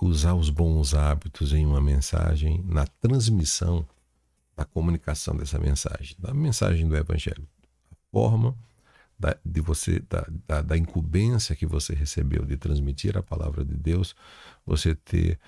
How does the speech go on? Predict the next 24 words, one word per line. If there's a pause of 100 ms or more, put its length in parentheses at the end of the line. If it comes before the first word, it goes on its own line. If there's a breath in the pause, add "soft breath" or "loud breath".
(320 loud breath)
os
bons
hábitos (460 soft breath)
para
poder (280)
pregar
com
mais
clareza (560 soft breath)
a
palavra
de
Deus.
E (160)
você
ouve
uma
mensagem
como
essa, (520)
ele
usa
uma
linguagem